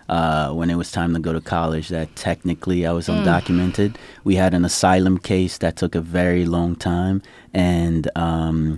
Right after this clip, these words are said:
Speaker 1: when it was finally approved, I had aged out. So when, um,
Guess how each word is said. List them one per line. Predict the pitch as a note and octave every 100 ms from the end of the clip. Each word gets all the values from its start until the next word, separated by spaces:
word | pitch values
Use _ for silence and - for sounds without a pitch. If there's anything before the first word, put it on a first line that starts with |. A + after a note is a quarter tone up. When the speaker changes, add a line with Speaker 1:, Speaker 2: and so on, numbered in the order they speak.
| -
Speaker 1:
when | F#2 F#2+ F#2
it | F2
was | F2 E2
finally | - - G2 G2+ G2 F#2+ F2+
approved, | E2+ - B2+ B2+ B2 A#2
I | - F2+
had | F2 E2 -
aged | F#2 F2+ - -
out. | D#2+ - - - - - -
So | C#3+ G#2+ F#2+ F2+ F2
when, | F2+ F2+ F2+ F2+
um, | E2+ E2+ E2+ E2 D#2